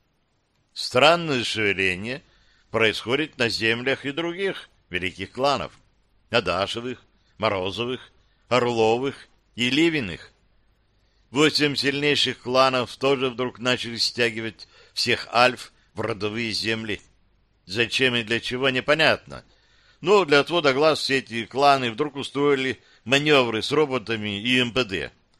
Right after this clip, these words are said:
а Орловы и Морозовы на двоих организовали местечковый турнир по шагающей технике, пригласив для участия несколько простых кланов. И всё это накануне празднования дня рождения императрицы.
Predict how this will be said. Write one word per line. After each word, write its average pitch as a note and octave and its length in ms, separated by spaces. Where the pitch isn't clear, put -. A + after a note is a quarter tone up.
а G#2+ 280
Орловы A#2+ 420
и - 20
Морозовы A2+ 500
на A2 140
двоих G#2+ 420
организовали A#2 800
местечковый B2 760
турнир B2+ 720
по A2 120
шагающей A2 640
технике, G#2+ 600
пригласив A#2 500
для D3 120
участия C#3 640
несколько C3+ 520
простых - 440
кланов. D#2 460
И D#2+ 100
всё - 420
это G#2+ 540
накануне C3+ 600
празднования B2 840
дня A2+ 420
рождения A#2+ 580
императрицы. G#2+ 800